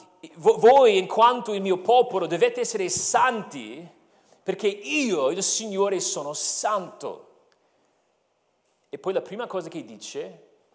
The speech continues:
e, e in questo passo Levitico diciannove riassume alcuni dei dieci comandamenti, ecco la prima cosa che dice,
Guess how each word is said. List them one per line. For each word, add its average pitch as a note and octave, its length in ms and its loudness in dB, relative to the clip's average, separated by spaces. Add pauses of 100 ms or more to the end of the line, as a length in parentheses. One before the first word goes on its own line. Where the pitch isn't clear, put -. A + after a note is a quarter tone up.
(420)
e, D3 100 -10
e C3+ 140 -2
in D3+ 80 -10
questo F3+ 300 -4
passo D#3 580 -2
Levitico C3+ 580 -10
diciannove B2 880 -8 (1120)
riassume D#3 1120 -2 (760)
alcuni F3+ 540 0
dei D#3 160 -4
dieci D#3 240 -6
comandamenti, B2+ 760 -8 (800)
ecco F#3 200 -2
la A#3+ 100 0
prima G#3 240 -6
cosa F3+ 180 -4
che D3+ 100 -12
dice, F#3 460 -14